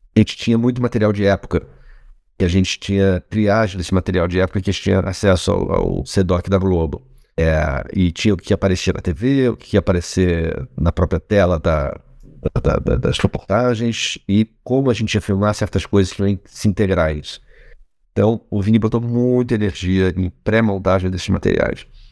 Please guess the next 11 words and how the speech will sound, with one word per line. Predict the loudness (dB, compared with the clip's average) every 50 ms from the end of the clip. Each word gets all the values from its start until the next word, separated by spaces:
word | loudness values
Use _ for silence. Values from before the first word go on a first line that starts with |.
| _ _ _ _ _
Depois | -6 -2 -2 -2 0
tem | 0 0
algumas | 2 0 0 -2
cenas | -4 -2 -2 -2 0 -2 -2
que | -2 0
eram | 0 0
muito | 0 0 0
complexas | 0 0 0 0 0 0 0 0 -2 -6 -4 -2
de, | -2 -2
de | 0 0 0
se, | 0 0 -2